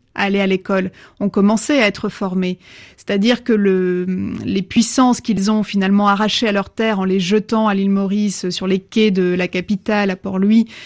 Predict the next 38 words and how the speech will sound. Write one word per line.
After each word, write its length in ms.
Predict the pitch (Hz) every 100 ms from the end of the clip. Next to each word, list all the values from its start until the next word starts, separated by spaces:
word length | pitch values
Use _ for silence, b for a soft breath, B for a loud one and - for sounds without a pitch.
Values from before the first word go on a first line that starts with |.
| B B B
et 120 | 196
les 140 | 196 196
jetant 320 | 202 196 220
dans 120 | 196
une 240 | 190 196 226
autre 240 | 262 233
réalité 680 | 214 196 196 175 226 226 226
économique, 560 | 202 202 190 208 214
politique, 640 | 214 185 180 180 - 214 208
idéologique, 800 | 185 185 180 190 175 254 294 - B B B -
eh 40 |
bien 140 | 208 233
finalement 380 | 247 240 247
les 180 | 269 226
ont 120 | 233
aussi 260 | 226 233 -
entraînés, 680 | 233 - 240 220 233 254 254
euh, 140 | 202
vers 220 | 196 208
l'école, 500 | 202 196 - 262 294
vers 160 | 202 208
le 100 | 208
chemin 360 | 190 - 220 220
de 480 | 196 185 185 185 185
la 140 | 196
rébellion, 580 | 190 202 208 233 302 285
parce 240 | 190 -
que 220 | - 190 190 B B B
depuis 300 | 202 190 226
quelques 380 | 202 202 220 190
années, 440 | 190 202 254 269 208
euh, 220 | 185 185
ces 180 | 208 185
jeunes, 520 | 175 202 233 247 240
ces 260 | - 202 202
enfants 380 | 214 - 240
aussi 380 | 214 196 - 214
des, 280 | 190 175 175